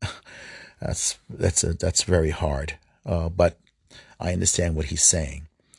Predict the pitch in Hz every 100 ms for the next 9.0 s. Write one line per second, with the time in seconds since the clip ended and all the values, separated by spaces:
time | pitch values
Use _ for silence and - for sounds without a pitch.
0 | - - - _ - 117 123 139 143 127
1 | 120 110 110 107 98 - 101 107 104 107
2 | - 107 - - 82 85 67 65 _ _
3 | 95 104 104 98 - _ _ - 104 92
4 | - - 123 95 - - - 104 101 -
5 | - _ _ _ 104 98 - 117 107 104
6 | 82 - 98 - 90 80 - 95 95 90
7 | 85 104 98 95 - - 95 - 92 92
8 | 87 - 87 95 104 82 69 - -